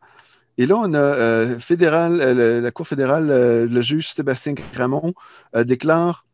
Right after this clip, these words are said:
déraisonnable la décision de Santé Canada puisque l'agence fait fi d'un des objectifs principaux de la loi Vanessa, soit d'assurer la transparence des données cliniques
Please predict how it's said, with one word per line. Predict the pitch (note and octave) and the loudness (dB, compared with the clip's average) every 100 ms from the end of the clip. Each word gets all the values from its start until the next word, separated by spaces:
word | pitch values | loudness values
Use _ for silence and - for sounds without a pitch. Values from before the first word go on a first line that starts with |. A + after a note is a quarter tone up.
| _ | _
déraisonnable | C3+ G3 F#3+ E3+ D3+ D3 D3+ C#3 | 2 2 4 0 2 2 2 0
la | B2+ | -2
décision | B2+ - D3+ | -4 -6 -10
de | - | -6
Santé | C#3 D#3+ | -6 -6
Canada | D3 B2+ A#2+ F3+ | -6 -4 -2 -2
puisque | - C3+ B2+ | -6 -8 -4
l'agence | B2+ A#2+ - - | -2 -2 -6 -4
fait | - | -4
fi | - - F#3 | -4 -6 -6
d'un | C#3 | -4
des | B2+ A2+ | -2 0
objectifs | B2 A#2 - D#3+ - | -2 -2 -6 -10 -10
principaux | - C3 - D#3 C#3+ | -8 -8 -8 -8 -4
de | |
la | A#2 | -4
loi | A2+ A#2+ | -2 -4
Vanessa, | A2+ G#2+ G2+ D3 D#3+ | -4 -6 -8 -6 -6
soit | - A2 | -6 -8
d'assurer | A2 - A2+ A2+ | -8 -10 -10 -6
la | B2 | -6
transparence | - A2 - F#2+ A2+ A#2+ | -6 -12 -10 -10 -8 -8
des | G#2 | -8
données | G2 G#2+ | -10 -10
cliniques | - F#2+ G2+ C3+ | -12 -10 -6 -6